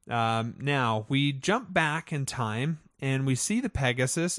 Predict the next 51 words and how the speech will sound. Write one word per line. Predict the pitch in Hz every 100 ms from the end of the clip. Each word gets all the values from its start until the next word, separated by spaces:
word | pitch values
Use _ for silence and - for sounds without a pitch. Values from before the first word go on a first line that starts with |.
| -
as | 127 131 127
it | 127 -
is | 139 139 139
in | 123 123 123 120
the |
shipyard. | 117 127 117 117 104 82 78 _ _ - _ -
Just | 104 123
recently | 120 123 117 110
docked. | 107 120 123 120 - - _
You | 104
know, | 101
all | 101 95 117
of | 110
the | 110
crew's | - 127 127 123
gonna | 117 110
be, | 113 110
"Hey, | 107 156 156
we | 135
get | 127
a | 120
little | 120 113
bit | 110
of | 104
time | 120 107 110
off." | 147 156 151 - - - - - -
Um, | 98 101 95 98 101 -
you | 110
know, | 101 101
the, | 101 101 98
the | 98
admiral | 104 123 127 127 120 120
is | 107
there, | 117 117 117 113
and, | 104 104 107
you |
know, | 107 107
"Hey, | 127 160 160 156 151 147
uh, | 139
yeah, | 123 127 131 131 127
I |
don't | 120 110
really | 113 113
wanna | 107 107
take | - 104 104
any | 104
time | - 87 104
off," | 104 104 110 -
blah, | 82 82
blah, | - 80
blah. | - 104 104 101